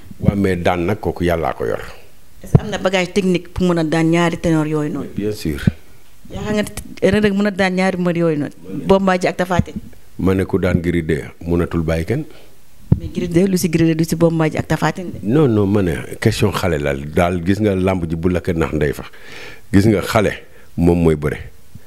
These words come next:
Speaker 2: Waaw. Léegi nag ñu ñëw nag si sa gala bi le, le sept, le huit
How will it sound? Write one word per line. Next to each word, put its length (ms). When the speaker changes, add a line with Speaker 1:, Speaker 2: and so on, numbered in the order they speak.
Speaker 2:
Waaw. 140
Léegi 200
nag 60
ñu 60
ñëw 160
nag 100
si 80
sa 120
gala 320
bi 140
le, 80
le 100
sept, 360
le 80
huit 180